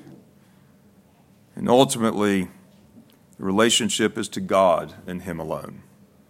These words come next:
Love for God leads to right responses to everyone else.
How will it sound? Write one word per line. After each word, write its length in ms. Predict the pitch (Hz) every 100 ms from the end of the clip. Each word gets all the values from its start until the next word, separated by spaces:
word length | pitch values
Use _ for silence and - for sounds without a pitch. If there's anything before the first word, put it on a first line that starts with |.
| _ - 285 - - - - _ _ _ _ _ _ _ _ -
Love 260 | 98 139 143
for 140 | 156
God 500 | 131 110 92 92 95 - - - _ _ _ _ _ _ _ _ _ _ -
leads 360 | 113 131 110 -
to 180 | 113
right 340 | 92 104 120 135
responses 1500 | 131 110 - - 113 104 101 - 90 80 80 - - - - _ _ -
to 80 | - -
everyone 520 | 101 98 101 95 92
else. 640 | 76 - - - - -